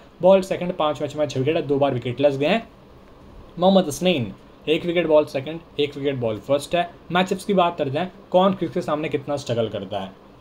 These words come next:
ये important है ना यार, बहुत important है। रोहित शर्मा का मैचअप देखो यहाँ पे शादाब खान के सामने, इकहत्तर गेंद, एटी नाइन रन, एक बार आउट हुए हैं। अच्छी बात क्या है दोस्तों,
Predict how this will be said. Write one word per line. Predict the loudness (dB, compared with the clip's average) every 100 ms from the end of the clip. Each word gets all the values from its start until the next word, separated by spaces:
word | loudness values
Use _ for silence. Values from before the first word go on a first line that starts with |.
| -4
ये |
important | -4 0 0 0 -2
है | -2
ना |
यार, | -2 -6 -8 -20 -20 -20 -10
बहुत | -10 -8
important | -10 -12 -14 -16 -18
है। | -20 -8 2
रोहित | 2
शर्मा | 4 0 2
का | 2
मैचअप | 0 -4
देखो | -4 -4
यहाँ | -4 -4
पे | -2 -4 -6 -12
शादाब | -2 2 2 0
खान | -4
के | -4
सामने, | -2 -4 -2
इकहत्तर | 0 0 0 -4
गेंद, | -2 -4 -4 -4
एटी | 0 0
नाइन | 0 -2 -2
रन, | -2
एक | -2 2
बार | 4
आउट | 4 0
हुए | -2
हैं। | -2 -6 -4
अच्छी | -4 2
बात | 4 4 4
क्या | 2
है |
दोस्तों, | 2 -2 0